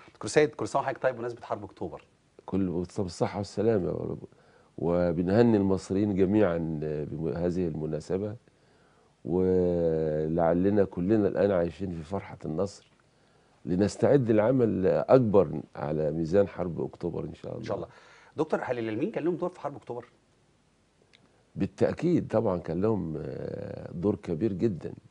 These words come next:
Speaker 1: مم.
Speaker 2: أولًا حضرتك، أول مرحلة في حرب أكتوبر لما، آه، بعد هزيمة سبعة وستين بقينا في الضفة الغربية وما عندناش غطاء جوي،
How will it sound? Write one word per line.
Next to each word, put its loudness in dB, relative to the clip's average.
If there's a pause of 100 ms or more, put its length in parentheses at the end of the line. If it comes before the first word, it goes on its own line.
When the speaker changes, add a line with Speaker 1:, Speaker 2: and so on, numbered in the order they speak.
(180)
Speaker 1:
مم. -10 (920)
Speaker 2:
أولًا 10
حضرتك، -6 (140)
أول 6
مرحلة 2
في -8
حرب -4
أكتوبر -2 (960)
لما، -2
آه، -6
بعد 2
هزيمة -4
سبعة -4
وستين -6 (760)
بقينا 4
في -2
الضفة 0
الغربية 0
وما 0
عندناش 0
غطاء -4
جوي، -2